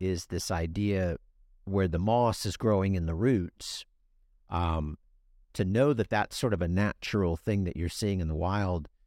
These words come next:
uh, is eye-opening, and I think, you know,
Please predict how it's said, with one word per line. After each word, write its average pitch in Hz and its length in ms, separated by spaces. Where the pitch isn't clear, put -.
uh, 78 380
is 78 340
eye-opening, 90 640
and 82 80
I 82 80
think, 90 280
you 92 120
know, 85 200